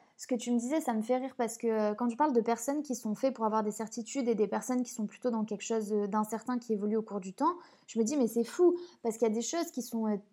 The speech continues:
tellement pas acceptées, pour lesquelles on est, euh, jugé, critiqué, pour lesquelles on peut culpabiliser. Enfin, ce truc de, « Bah non, mais tu dois être sûr de toi », alors qu'il y a des personnes qui fonctionnent pas comme ça,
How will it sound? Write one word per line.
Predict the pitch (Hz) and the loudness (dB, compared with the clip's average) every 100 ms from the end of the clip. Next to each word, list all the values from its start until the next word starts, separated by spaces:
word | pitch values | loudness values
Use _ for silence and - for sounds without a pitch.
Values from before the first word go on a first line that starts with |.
| - | 2
tellement | 349 320 285 | 4 4 2
pas | 262 302 302 | 2 4 4
acceptées, | 254 262 277 247 294 294 | 0 0 -4 -2 0 0
pour | 233 | 0
lesquelles | 226 226 269 | 0 2 2
on | 240 220 | 2 2
est, | 220 208 | 2 2
euh, | 202 202 214 | 0 0 0
jugé, | 233 277 262 285 285 | 0 0 2 2 2
critiqué, | - 262 - - 294 294 - - - | -2 -6 -4 0 2 0 -4 -20 2
pour | 233 | 6
lesquelles | 233 294 | 8 6
on | 262 | 4
peut | 233 233 233 | 4 4 4
culpabiliser. | 226 285 277 240 220 220 220 349 381 _ _ | 4 2 4 4 2 0 0 0 -4 _ _
Enfin, | 233 | -2
ce | 214 | 0
truc | 247 339 254 | 0 0 4
de, « | 233 214 | 6 6
Bah | 208 208 | 6 6
non, | 226 277 | 6 4
mais | 247 208 202 | 2 -2 -4
tu | - | -2
dois | 214 214 | 2 2
être | 214 | 2
sûr | - 285 | 0 0
de | 277 | 0
toi », | 262 285 269 - _ | 2 2 2 -2 _
alors | - 214 | 0 0
qu'il | 226 | 4
y | 214 | 4
a | |
des | |
personnes | 214 247 277 | 4 2 0
qui | 262 | -2
fonctionnent | 220 214 214 208 | -4 -4 -2 0
pas | 294 | 0
comme | 311 226 | 0 0
ça, | 214 294 | 2 0